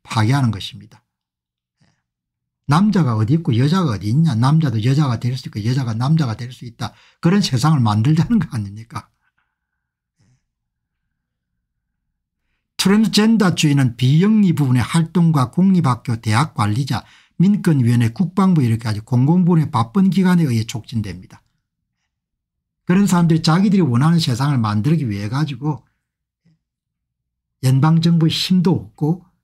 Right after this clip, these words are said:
기업들도 압박하고, 예, 종교기관들조차 트랜스젠더를 응원합니다.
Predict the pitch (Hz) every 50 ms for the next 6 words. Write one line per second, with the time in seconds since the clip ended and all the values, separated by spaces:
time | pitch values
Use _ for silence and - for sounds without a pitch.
0 | _ _ _ _ 196 190 185 185 165 139 110 127 - - - 165 165 - - 170
1 | 160 156 160 170 165 185 180 180 - - _ _ _ _ _ _ _ - 98 104
2 | _ _ _ _ _ _ - 156 156 160 170 165 208 220 196 - - 226 233 240
3 | 247 233 233 214 165 - 156 147 - 147 131 131 - - - 165 175 180 165 180
4 | 170 160 160 151 139 123 123 120 110 95 95 98 98 98 101 98 95 95 92 -
5 | - -